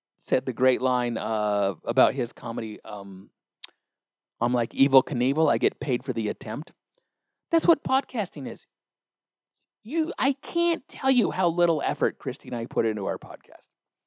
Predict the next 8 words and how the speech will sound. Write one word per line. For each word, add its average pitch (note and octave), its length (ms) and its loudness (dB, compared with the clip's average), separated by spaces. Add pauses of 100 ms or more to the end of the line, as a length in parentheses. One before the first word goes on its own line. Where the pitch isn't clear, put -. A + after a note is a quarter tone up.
(500)
<laughs> - 1600 2 (520)
You A#2+ 140 0
guys A2+ 120 6
are A2 60 0
like, G2 220 2
"We F3 120 6
can G2+ 160 -2
tell." F3 260 4